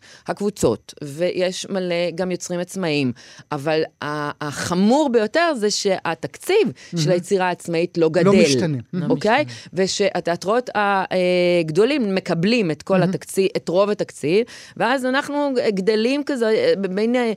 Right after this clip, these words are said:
Speaker 1: ב-, בהתפוצצות אוכלוסין על שטח, אה, מאוד מאוד קטן, אבל אני חייבת להתייחס למשהו.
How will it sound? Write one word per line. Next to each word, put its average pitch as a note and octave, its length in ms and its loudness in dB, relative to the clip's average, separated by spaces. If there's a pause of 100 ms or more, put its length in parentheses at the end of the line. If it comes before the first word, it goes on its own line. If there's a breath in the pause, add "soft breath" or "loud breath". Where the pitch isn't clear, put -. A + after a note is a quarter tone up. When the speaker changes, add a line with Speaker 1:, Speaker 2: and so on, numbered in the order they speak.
(360 loud breath)
Speaker 1:
ב-, F#3+ 300 2
בהתפוצצות G#3 720 -2
אוכלוסין C4+ 540 0
על F#3+ 60 0
שטח, A3 580 -2
אה, F#3+ 240 2
מאוד F#3 260 2
מאוד F#3 180 -2
קטן, E3 300 -4
אבל D#3+ 140 -4
אני F#3+ 140 -2
חייבת F#3 400 -6
להתייחס D3 440 -10
למשהו. A#2+ 440 -12